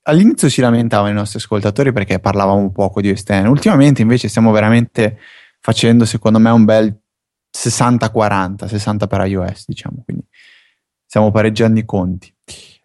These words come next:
Allora, le due applicazioni di cui volevo parlare, ehm,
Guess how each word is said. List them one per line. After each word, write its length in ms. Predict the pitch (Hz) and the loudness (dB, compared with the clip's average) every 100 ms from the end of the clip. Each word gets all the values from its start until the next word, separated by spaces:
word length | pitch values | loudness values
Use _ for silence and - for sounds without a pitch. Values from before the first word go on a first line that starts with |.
| - | 0
Allora, 280 | 190 143 | 2 4
le 80 | 131 | 4
due 100 | 165 | 2
applicazioni 500 | 220 196 175 - 214 | 2 2 0 0 0
di 120 | 170 | 0
cui 160 | 123 151 | 0 0
volevo 260 | 147 180 143 | 2 2 2
parlare, 800 | 120 117 120 104 98 98 90 _ | 0 2 2 0 0 -2 -4 _
ehm, 1160 | 110 101 98 98 95 92 92 90 87 82 - | -4 -2 -2 -2 -2 -2 -4 -4 -4 -6 -8